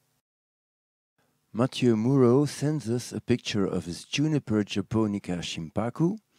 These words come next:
It is in a deep brown unglazed pot and the trunk is very interesting. It is very twisted. The tree is remarkably healthy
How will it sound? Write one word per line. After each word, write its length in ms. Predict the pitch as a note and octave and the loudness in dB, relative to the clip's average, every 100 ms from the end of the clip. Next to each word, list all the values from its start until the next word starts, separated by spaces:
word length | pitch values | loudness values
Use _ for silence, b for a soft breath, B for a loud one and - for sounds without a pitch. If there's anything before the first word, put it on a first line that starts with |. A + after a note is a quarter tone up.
| b b b b - | b b b b -4
It 140 | B2+ | 0
is 200 | B2+ A#2 | 0 -2
in 280 | - G#2 F#2+ | -4 -2 0
a 180 | F2+ E2 E2+ | 0 -2 -6
deep 360 | - D#3+ D#2+ - - b b b _ | -4 -4 -4 -10 -16 b b b _
brown 640 | F2 G2 A#2+ B2 A2 G2 - | 0 4 4 4 0 -2 -2
unglazed 680 | C#3+ C#3 G2 F#2+ F#2 - - | 0 0 0 0 0 -6 2
pot 280 | G#2 - - | 2 2 -4
and 280 | G#2 G2+ F#2+ | -4 -4 -4
the 200 | E2 D2+ - _ | -4 -4 -6 _
trunk 380 | - C3+ C#3 - | -4 -2 -4 -6
is 220 | E2 - | -10 -10
very 460 | - A#2 B2 G2 F2 | -4 2 4 4 2
interesting. 560 | G#2+ - G#2 - G2+ | -2 -4 -6 -6 -6
It 100 | F#2 | -4
is 200 | E2+ D#2 | -6 -8
very 420 | - - C3 A#2 F2+ | -6 0 2 2 0
twisted. 600 | - G2+ - C3+ C3 A2 B B - | -2 -4 -2 -2 -2 -6 B B -16
The 80 | - | -6
tree 260 | D#3+ F#3+ | -2 -2
is 260 | C#3 - - b b b | -2 -6 -14 b b b
remarkably 680 | G#2+ A2+ C#3+ C#3 A#2+ G2+ F2 | -2 -2 -2 -2 -2 0 -2
healthy 580 | D2+ F#2+ A#2+ - F2+ | -2 -2 -2 -2 -4